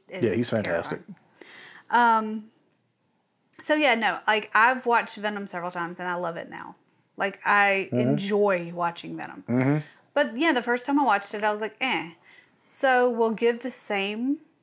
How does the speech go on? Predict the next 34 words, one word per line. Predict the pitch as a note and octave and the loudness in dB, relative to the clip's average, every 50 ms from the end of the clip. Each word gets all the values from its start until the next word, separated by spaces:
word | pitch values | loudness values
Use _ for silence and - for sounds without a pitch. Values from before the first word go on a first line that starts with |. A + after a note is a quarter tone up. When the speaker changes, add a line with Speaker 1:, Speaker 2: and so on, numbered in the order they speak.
| _ _ _ _ _ _ _ _ - | _ _ _ _ _ _ _ _ -6
Speaker 1:
courtesy | - B3 A#3 A3+ A3+ - - A#3 A3+ A3 A3 | 0 0 2 0 0 -2 -4 -4 -4 -4 -4
to | G#3+ - G#3+ | -6 -6 -6
Wonder | F#3+ F#3 F#3 F#3 F#3+ | -4 -2 -2 -2 -2
Woman | F#3+ F#3+ F#3+ F#3+ F#3 | -2 -4 -4 -2 -4
eighty-four. | E3 E3+ F#3 - - F3+ F3+ F#3 F#3 | -4 -4 -4 -4 -2 0 0 0 0
Like, | F3+ F3+ F3+ - | 0 -2 -4 -8
when | F#3+ F#3+ | -8 -8
we | F#3+ F#3+ | -6 -6
get | F#3 E3+ - | -6 -8 -8
the | F#3 | -6
four | F#3 F#3 F3+ F3+ | -4 -2 -2 -2
K, | F3+ F#3+ F3+ F3+ F3+ F3+ - | 0 -2 -2 -2 -2 -4 -4
I'll | - E3+ E3 D#3+ E3+ F3 | -4 -4 -4 -4 -4 -6
watch | F3+ F#3 F3+ D#3+ E3 E3 - - | -8 -8 -6 -6 -6 -6 -8 -10
it | D#3 C#3+ - _ _ _ - - | -10 -10 -10 _ _ _ -6 -2
Speaker 2:
I'm | - D#3+ E3 | 0 0 2
tell-, | - C#3 C3 | 2 2 2
Speaker 1:
several | G#2+ | 4
more | A#2 A#2 A2+ C3 | 2 2 2 2
Speaker 2:
eventually, | D#3 F#3 G#3 - D3 C3+ C3+ C3+ | 2 2 2 2 4 4 4 4
I'm | B2 A#2 B2 | 4 4 2
Speaker 1:
times. | B2+ A2+ | 2 2
Speaker 2:
telling | C#3 B2+ B2 A2+ G#2 F#2+ | 2 2 2 2 0 -2
you, | F2+ F2 | -2 -2
I'll, | - A2+ B2 B2 B2 A2 - - | 0 2 2 2 2 0 -2 -2
I'll, | A2 A#2 B2 A#2+ A#2 A2+ | 0 2 2 2 0 0
I, | - A#2+ B2+ C3 B2+ A2+ G#2 G2+ - - - - - _ _ - - | 0 2 2 4 2 2 0 -6 -12 -18 -20 -20 -20 _ _ -10 -4
I | - A#2+ | -2 0
will | B2 B2 A2+ | 0 0 0
proclaim | - - A#2 A2 - - - - C3+ C#3+ D3 C#3+ | 0 0 -2 -2 -2 -4 -2 0 2 2 4 4
this | D3 D3 C3+ - | 2 2 2 2
right | C#3+ C#3 C#3 C3+ C3+ | 4 4 4 4 2
now. | B2+ A2+ G2+ F2+ E2+ - _ _ _ - | 2 0 -2 -4 -6 -10 _ _ _ -8
Speaker 1:
<sighs> | C4 C4+ C4 B3+ A3+ G3+ F3+ | -8 -6 -6 -6 -8 -8 -10